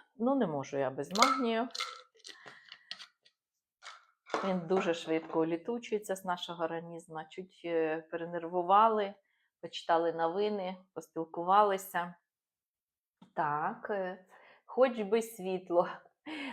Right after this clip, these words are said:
У нас якоби з дев'ятої до шістнадцятої не буде світла.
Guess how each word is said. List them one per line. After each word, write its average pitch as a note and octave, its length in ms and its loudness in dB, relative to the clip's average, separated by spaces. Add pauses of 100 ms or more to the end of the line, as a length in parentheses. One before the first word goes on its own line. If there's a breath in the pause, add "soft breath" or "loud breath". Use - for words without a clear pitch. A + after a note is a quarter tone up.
У G3+ 100 0
нас C#4 280 8
якоби B3+ 420 10
з A3+ 40 -2
дев'ятої F3+ 800 10
до F3 140 0
шістнадцятої E3 840 6
не E3 120 0
буде D#3 260 -2
світла. D3+ 640 -4